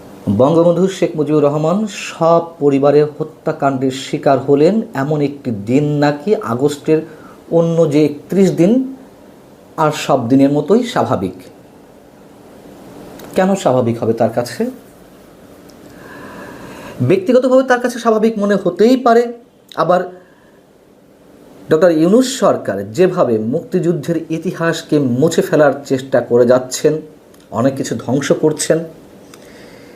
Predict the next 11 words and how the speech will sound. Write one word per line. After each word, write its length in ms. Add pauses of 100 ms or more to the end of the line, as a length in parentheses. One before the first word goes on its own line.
(180)
সেই 360
সরকারের 520 (240)
পার্ট 300 (120)
হিসেবে 400
মিস্টার 280
শফিকুল 360
আলমের 260
কাছে 280
তো 120
এটি 140
স্বাভাবিক 460